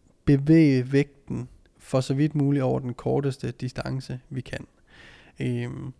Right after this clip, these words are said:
men det mener en, en bænkpres for eksempel. Det her med at sveje. Nu er der kommet regler for, hvor meget man må sveje i dødløft,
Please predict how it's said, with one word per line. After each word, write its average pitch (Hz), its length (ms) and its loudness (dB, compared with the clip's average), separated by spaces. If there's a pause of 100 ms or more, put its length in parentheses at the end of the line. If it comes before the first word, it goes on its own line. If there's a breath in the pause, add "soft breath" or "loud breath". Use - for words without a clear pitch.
(1000)
men 135 120 0
det 131 100 4
mener 123 240 2
en, 117 280 -4
en 123 140 -4
bænkpres 123 420 -6
for - 80 -10
eksempel. 117 380 -6
Det 131 100 0
her 131 100 2
med 131 140 0
at 117 120 -2
sveje. 123 580 -4 (360 loud breath)
Nu 147 60 4
er - 20 6
der 135 80 4
kommet 120 220 0
regler 143 240 2
for, 127 140 2
hvor 123 120 2
meget 117 260 -2
man 151 120 2
må 143 80 0
sveje 131 460 0
i 151 100 2
dødløft, 147 400 4